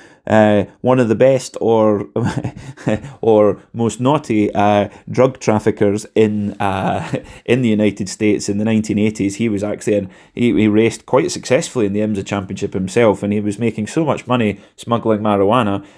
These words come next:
that, uh, he actually ended up buying Road Atlanta. But he doesn't, he doesn't own it anymore, does, does, does Randy? But the, the Road Atlanta is a wonderful, wonderful circuit, and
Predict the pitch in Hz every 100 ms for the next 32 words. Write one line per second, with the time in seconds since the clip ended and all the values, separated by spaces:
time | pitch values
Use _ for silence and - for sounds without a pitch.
0 | _ 110 104 98 - 110 101 110 113 107
1 | 110 107 101 104 113 127 175 117 95 104
2 | 101 104 95 92 90 107 160 143 - 127
3 | 127 151 147 120 117 - 101 104 110 95
4 | 92 98 107 - 104 104 - 98 85 95
5 | 98 107 107 104 - - - - 123 117
6 | 123 117 160 131 117 123 - 101 110 107
7 | 107 117 131 117 - 104 104 92 95 -
8 | 101 98 92 98 98 98 -